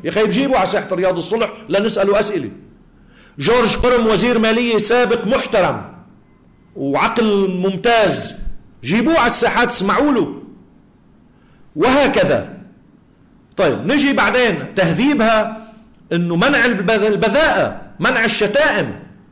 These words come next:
منع الاستغلال. أنا ما عم دافع هلأ عن رموز لأن مع المقاومة إنه حتى لو كانت مخطئة أو عليها ثغرات وسلبيات،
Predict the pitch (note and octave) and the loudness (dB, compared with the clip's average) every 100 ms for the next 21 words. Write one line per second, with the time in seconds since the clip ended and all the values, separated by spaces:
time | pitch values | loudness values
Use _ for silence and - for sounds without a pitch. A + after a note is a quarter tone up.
0 | - D3+ C4 A#3+ A3+ A3 - A3 A3+ D4 | -8 -2 0 2 0 0 -2 -2 2 2
1 | C4 B2+ - - - - _ _ _ _ | 2 0 -6 -16 -20 -20 _ _ _ _
2 | _ _ _ _ _ _ A#3 C4 B3+ D4+ | _ _ _ _ _ _ 0 0 2 2
3 | D4 C4+ C4+ B3+ G#3+ D#3 F#3+ G3+ D3+ E3 | 2 2 2 2 2 2 2 2 0 -2
4 | F#3 F3+ F#3 A#3 A#3 - - - - - | 0 0 2 2 2 0 -6 -12 -20 -20
5 | - - - G3 B3+ B3+ A3+ G#3 F3+ F#3 | -20 -16 -2 0 2 2 0 2 0 0
6 | F3+ F3+ G3 G3+ F#3+ F#3+ F#3+ D#3 D3+ - | -2 0 2 2 0 -2 -4 -8 -12 -14
7 | - - - G3 F3+ F3+ F3+ F3+ F3+ - | -20 -20 -6 -2 0 2 2 0 -4 -4
8 | - - F#3+ F#3 F#3+ F#3 F3+ F3+ - - | -4 0 2 2 2 0 0 -2 -14 -16
9 | E3+ G3 G3+ E3+ A#2+ G2+ - - - _ | -4 -4 -2 -2 -4 -6 -12 -20 -20 _
10 | - F3+ F3+ F3 D#3 G3 F3 E3+ E3+ D#3+ | -2 0 2 2 2 2 2 0 0 2
11 | D#3+ D#3+ D3+ D#3 C#3 C3+ C3 A#2+ - | 0 0 -2 -2 -2 0 0 -2 -4